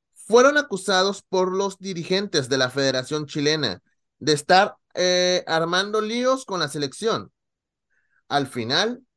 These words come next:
pudieron llegar a un acuerdo, faltando seis horas antes de su primer compromiso del torneo. O sea que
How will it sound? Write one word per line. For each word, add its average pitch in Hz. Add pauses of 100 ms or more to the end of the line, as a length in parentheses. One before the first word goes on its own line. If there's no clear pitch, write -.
(140)
pudieron 202
llegar 180
a 180
un 185
acuerdo, 180
faltando 165
seis 214
horas 190
antes 160
de 190
su 175
primer 131
compromiso 139
del 123
torneo. 95
O - (400)
sea 135
que 123